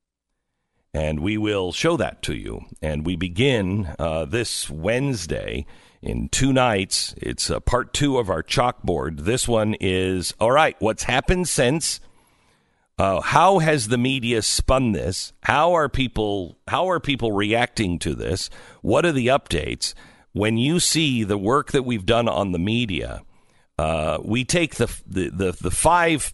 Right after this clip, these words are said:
principles of journalism, the five standards that you have to hit, and we show you how they've been dealing with what we had on the chalkboard and what they're saying is happening, and we compare 'em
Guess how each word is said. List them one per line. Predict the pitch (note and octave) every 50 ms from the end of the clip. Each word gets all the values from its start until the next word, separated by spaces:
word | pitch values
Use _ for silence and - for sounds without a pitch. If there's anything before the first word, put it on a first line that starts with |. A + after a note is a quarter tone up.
| - -
principles | - D3+ D3+ D3+ B2 - G#2+ F#2+ E2+ C#2 C2+ - -
of | D2+ - F2 E2 D2+ C#2+ C#2 - -
journalism, | F#2 A#2+ C3 C3+ C3 A#2 G2 E2 D2 - - A#1+ G#1+ -
the | G#1 B1 - - _ - -
five | - - - A#2+ B2+ C3+ C3 B2 A2 -
standards | - - - - - A#2+ B2 B2+ B2+ A#2+ G2 C#2+ - - - - C#2+
that | D2+ - -
you | E2 F2 F2+
have | A2 D3+ F3+ D#3+ - -
to | - F#2 E2+
hit, | G#2 G#2+ F2 B1 - - - - - - - - _ _ _ _ _ _ _ _ _
and | - G2 G2+ G#2+
we | A2 C#3+ F3
show | - - - F3 F3 F3+
you | F3 D3+ B2 A2+ G2
how | - - A2+ A#2 C3 C3
they've | A#2+ A#2+ A#2 A2
been | F#2 A2 G2 F#2+ E2+
dealing | D2 G2 A2+ B2 C3+ C#3 C#3+ D3 D3+ C#3+ A#2
with | G#2+ G2 F2 -
what | - F#2+ A2+ A2 -
we | A2+ A#2+ C3+ A#2
had | A#2+ A#2 A2+ A#2 A#2+ A#2 A#2
on | - G#2+ G#2+ G#2
the | F#2+ F2
chalkboard | - - A#2+ A#2 A#2 - - - A#2+ C3 C3 C3+ C#3 C3+ - -
and | - D#2 C#2+ C2+ D#2+
what | G#2+ A#2+ - -
they're | - A2 G#2+ G#2+ G#2+ G2 F#2
saying | - - - - - C#3 C3+ C#3+ D3+ D#3 D#3+ E3 E3+ E3+ D#3
is | C#3 D#3+ C3 G#2
happening, | B2 D3 D3 D3 - D#3 D#3 E3+ E3+ F3 E3+ - _ _ _ _ _ _ _ _ _ _ _ _ _ _ _ _
and | - F2 F2 F2+
we | F2+ A#2 C#3+ C#3
compare | - - A2 - - - C#3+ D#3 E3+ F#3 F#3+
'em | F#3+ G3 F3+